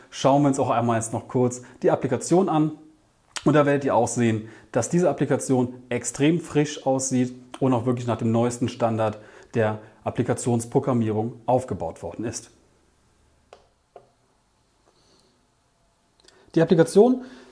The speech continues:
ist, wie ich vorhin schon gesagt habe, extrem frisch vom Look and Feel her. Man sieht,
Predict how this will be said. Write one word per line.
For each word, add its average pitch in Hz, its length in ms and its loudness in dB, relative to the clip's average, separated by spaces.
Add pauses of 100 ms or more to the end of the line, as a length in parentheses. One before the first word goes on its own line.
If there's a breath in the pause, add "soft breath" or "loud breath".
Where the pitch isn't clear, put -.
(280 loud breath)
ist, - 220 -2
wie 151 100 6
ich 147 120 0
vorhin 143 240 4
schon 143 160 2
gesagt 123 420 2
habe, 117 500 0
extrem 120 580 0
frisch - 440 -2
vom 104 440 -4 (260)
Look 120 260 -2
and 110 160 -4
Feel 120 220 -2
her. 90 200 -10 (1200 loud breath)
Man 120 120 2
sieht, 156 300 2